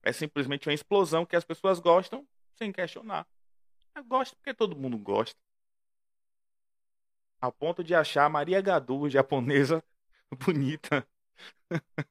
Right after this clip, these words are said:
Mas, ah, é diferente japonês do coreano, do, de vi-, vietnamita, do tailandês. Pra mim, são todos iguais. Isso é racismo? Não, isso é minha visão que <laughs> diz isso.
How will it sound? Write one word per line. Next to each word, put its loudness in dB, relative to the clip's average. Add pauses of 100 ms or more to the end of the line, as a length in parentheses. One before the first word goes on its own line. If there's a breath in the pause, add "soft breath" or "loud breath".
(580 loud breath)
Mas, 4
ah, 10
é 8
diferente 6
japonês 6
do -2
coreano, 4
do, -6 (100)
de -14
vi-, 4
vietnamita, 0
do -2
tailandês. 4
Pra 2
mim, -4
são -4
todos 2
iguais. -2 (800)
Isso -6
é 2
racismo? 0
Não, 0
isso -8
é 2
minha 0
visão -4
que -12
<laughs> -
diz -12
isso. -12